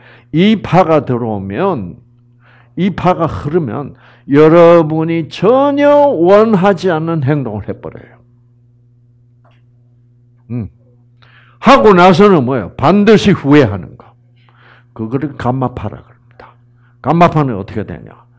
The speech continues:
어떤 내가 충격을 받아서, 그러니까 나쁜 영적 에너지가 들어와서 그렇죠. 그때 막, 으아! 사람이 뭐가 아니라 그래? 제정신이야. 그렇게 될 수 있습니다.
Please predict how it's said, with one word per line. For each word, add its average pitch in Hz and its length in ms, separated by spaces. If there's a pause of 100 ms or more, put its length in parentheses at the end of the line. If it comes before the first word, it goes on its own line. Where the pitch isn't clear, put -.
(300)
어떤 151 320
내가 127 220
충격을 107 640
받아서, - 460 (420)
그러니까 101 300
나쁜 131 560
영적 127 420
에너지가 110 420
들어와서 113 420
그렇죠. 127 540 (840)
그때 208 460
막, 98 240
으아! 160 300 (2250)
사람이 120 600 (380)
뭐가 120 640
아니라 113 400
그래? 101 320 (720)
제정신이야. 113 800 (1200)
그렇게 - 340
될 190 160
수 - 160
있습니다. 170 540